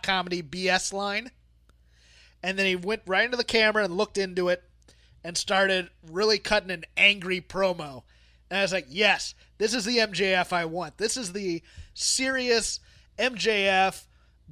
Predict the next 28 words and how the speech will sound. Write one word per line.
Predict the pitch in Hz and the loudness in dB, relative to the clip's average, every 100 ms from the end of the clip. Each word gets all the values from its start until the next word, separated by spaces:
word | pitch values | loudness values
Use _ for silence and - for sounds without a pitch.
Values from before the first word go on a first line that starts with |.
| - | -12
bratty | 175 208 220 214 196 | 2 6 6 4 0
heel | 175 214 190 175 | -2 0 2 0
character | - 185 175 156 175 | -2 -2 -2 -2 -6
that | 165 175 | -4 -2
I | 170 | -2
want | 160 160 165 - | -4 -8 -12 -14
now. | 147 135 120 - | -18 -18 -18 -10
And | 170 | -6
I'm | 170 165 | -6 -6
here | - 226 185 | -4 -2 -2
for | 151 | -6
this." | 143 123 117 - - _ _ _ _ _ _ _ _ - | -14 -12 -12 -12 -16 _ _ _ _ _ _ _ _ -2
I | 330 | 0
don't | 480 - | -2 -8
think | 466 330 | -10 -6
the | 294 | -2
Inner | 302 285 | -2 -2
Circle | - - 269 | -4 -6 -4
has | 247 - | -4 -4
to | |
lose | 180 190 220 170 131 - - _ _ _ - | -6 -4 -2 -4 -6 -12 -14 _ _ _ -2
right | 190 180 | 0 0
away | 170 165 165 | -2 -4 -6
because | 180 196 175 | -6 -4 -4
you | 185 | -6
have | 175 233 254 233 214 | -2 2 4 2 0
all | 202 185 | 0 0
these | 190 | -4